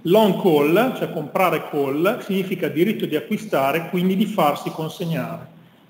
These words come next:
Long put significa diritto di vendere,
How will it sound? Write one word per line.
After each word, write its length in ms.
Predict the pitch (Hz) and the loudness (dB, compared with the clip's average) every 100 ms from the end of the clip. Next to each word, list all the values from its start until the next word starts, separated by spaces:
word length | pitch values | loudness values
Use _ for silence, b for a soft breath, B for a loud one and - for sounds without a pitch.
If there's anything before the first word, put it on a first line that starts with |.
| _ | _
Long 440 | 165 202 165 - | 4 4 4 0
put 840 | 175 151 - 190 254 - - - - | 0 0 2 2 2 0 -8 -16 -20
significa 480 | - 202 180 - 139 | 0 2 2 0 2
diritto 380 | 143 214 - 170 | 2 2 2 2
di 100 | 240 | 4
vendere, 640 | 170 151 165 208 262 | 4 2 0 2 0